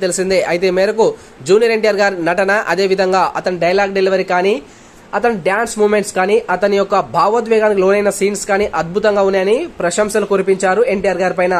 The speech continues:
అదేవిధంగా హృతిక్ రోషన్ గారు యాక్షన్ సీన్స్, అదేవిధంగా అతని యొక్క పర్ఫార్మెన్స్ కానీ,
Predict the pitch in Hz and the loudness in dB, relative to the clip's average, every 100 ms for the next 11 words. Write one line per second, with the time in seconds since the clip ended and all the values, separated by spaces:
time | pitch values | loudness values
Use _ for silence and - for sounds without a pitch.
0 | - 175 196 185 185 190 170 170 196 196 | 0 0 0 0 0 0 0 -4 -2 -2
1 | 190 180 180 175 160 180 202 180 196 196 | -2 -2 0 0 0 -2 -2 -2 -2 -2
2 | 196 185 185 185 185 175 180 180 180 156 | -2 -2 -2 0 0 -2 -2 -2 0 -2
3 | - - - - - - - - - - | -4 -20 -20 -20 -20 -20 -20 -20 -20 -14
4 | - 196 240 240 233 226 214 220 | -2 -2 0 0 -2 -2 0 0